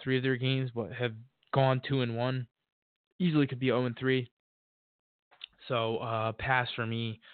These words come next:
North Texas outgained Cal on the road, three twenty-nine to two seventy-eight, lost the game, uh, twenty-three to seventeen. Um,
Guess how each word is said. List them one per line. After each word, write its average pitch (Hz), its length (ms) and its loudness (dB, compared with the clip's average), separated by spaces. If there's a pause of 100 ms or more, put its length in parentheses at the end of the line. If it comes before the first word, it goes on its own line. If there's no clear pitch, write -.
(280)
North 147 200 2 (120)
Texas 139 480 -2 (260)
outgained 127 420 2
Cal 120 360 4
on 123 220 2
the 131 80 2
road, 131 420 4
three 123 160 -2
twenty-nine 117 640 0
to 117 40 -4
two 113 280 -10
seventy-eight, 113 500 -2
lost 113 340 2
the 120 60 -8
game, 120 400 -2 (560)
uh, 110 240 -4 (180)
twenty-three 120 480 2
to 113 60 -6
seventeen. 117 640 2 (400)
Um, 85 120 -6